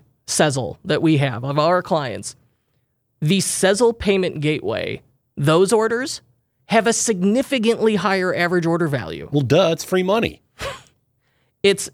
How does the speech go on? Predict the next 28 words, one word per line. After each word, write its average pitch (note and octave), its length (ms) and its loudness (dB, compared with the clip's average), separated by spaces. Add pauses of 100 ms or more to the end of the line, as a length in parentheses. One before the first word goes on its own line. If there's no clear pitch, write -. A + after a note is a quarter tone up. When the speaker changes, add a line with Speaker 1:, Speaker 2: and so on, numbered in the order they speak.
(100)
Speaker 1:
I G#3+ 180 4
guess, A#3+ 280 -2 (320)
well, B3 220 4
or C4 260 6
it's, A#3+ 200 0
they're G#3+ 140 0
saying, G3+ 280 -2
"Listen, F3 240 0
if E3+ 100 0
I'm C4 220 0
gonna, B3+ 180 2 (180)
if F3+ 140 2
I'm G3 140 2
gonna C4 180 2
do G#3+ 220 0
financing C#3 760 -2 (300)
and E3 100 2
I'm E3 80 2
gonna A3 200 2
get G#3 180 0
zero F3 240 2
percent C#3 540 -4 (440)
and D#3+ 120 0
I'm E3 80 2
gonna A3 160 4
go G#3+ 120 2
through G3+ 200 -4
the, F3 340 0